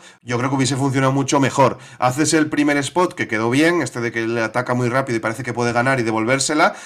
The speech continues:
y luego haces que, bueno, un Moxley un poco más agresivo, que es lo que es, y más loco, y que se le vaya, pues que le reviente el pie, que lo destroce, y que Punk se pueda hacer el underdog, que, que yo creo que hubiese quedado mejor en la lucha. Igualmente lo que digo, sin tener en cuenta esos factores y lo que voy a posteriori,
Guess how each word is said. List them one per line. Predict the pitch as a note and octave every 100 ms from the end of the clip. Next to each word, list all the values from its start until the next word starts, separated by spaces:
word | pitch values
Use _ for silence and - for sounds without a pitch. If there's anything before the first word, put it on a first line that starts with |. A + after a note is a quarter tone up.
| - _ -
y | D#3
luego | C3+ C3+ C#3
haces | C#3 E3 -
que, | A#2+
bueno, | C#3 C#3
un | C3
Moxley | C3+ C3 C3
un |
poco | C3 B2+
más | C3+ C3 C#3+
agresivo, | C3+ C#3 F#3 F3 B2
que | A2+
es |
lo | B2
que | C3 F#3
es, | G3 - - - -
y | A#2+
más | C3 B2+ C#3
loco, | G#3 C#3
y | A2
que | A#2
se | B2+
le | C3
vaya, | C3 D3 F3+
pues | B2+
que | B2
le | A2+
reviente | G#2+ B2+ B2 C3+
el | C3
pie, | D#3 E3+ F3+
que | B2
lo | A#2+
destroce, | A#2+ D3+ D#3+ F3+ F#3+ - C3
y | B2
que | A2+
Punk | C3 D3+
se | E3
pueda | C3 C3+
hacer | C3 D#3+
el | A#2+
underdog, | G#2+ A2 G#2+ C#3+ - - - _ _ -
que, | C3+ B2 A2+ A2 G#2 G#2 G2 G2 G2+
que | G#2
yo | G#2+
creo | A2
que |
hubiese | C#3 A2 A#2+
quedado | A2 A#2+ B2+
mejor | A#2 F#2+ B2+ C3 C3+
en | C#3+
la | A#2+
lucha. | A#2+ A#2+ G#2 -
Igualmente | B2+ B2+ D3+ F#3+ G3
lo | D3
que | C3+
digo, | D#3 A2+
sin | A#2
tener | A#2+ D3
en |
cuenta | D4 D#3
esos | D3+ C3+
factores | D3+ D3 F3+ D#3+ A2
y | G#2+
lo | G#2 G#2+
que | G#2
voy | B2
a | C3+
posteriori, | C3+ B2+ C#3 D3 F3+